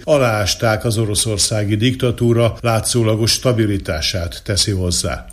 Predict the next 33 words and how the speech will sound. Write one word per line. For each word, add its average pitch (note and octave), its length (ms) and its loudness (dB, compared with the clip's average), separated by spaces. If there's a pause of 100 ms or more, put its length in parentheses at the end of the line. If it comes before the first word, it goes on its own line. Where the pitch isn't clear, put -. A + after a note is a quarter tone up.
(220)
A B2 160 4
Der A#2 200 2
Standard C3 460 0
szerzője A#2 580 2
megemlíti, A#2+ 800 2
hogy B2+ 200 0
Kevin C#3+ 480 4
Reale B2 400 4
amerikai A#2 680 2
elemző A#2 460 2
becslése A2 600 2
szerint A#2 460 2
Putyin E3 380 2
alatt C3 340 2
az B2 160 0
állambiztonsági A#2+ 920 2
szolgálat G#2+ 640 2
személyi A#2 540 2
állománya A2 640 2
nagyobb, G#2+ 680 4
mint A#2+ 200 0
amekkora A#2 540 4
a A2 60 4
szovjet A2+ 500 2
időkben G2 600 2
volt. F2+ 440 -2
Mégsem B2+ 420 4
sikerült A2+ 580 2
megakadályozni A2 960 2
Prigozsin A2+ 640 2
zsoldos G#2 520 2
vezér G#2+ 360 2
lázadását. F#2 1000 -2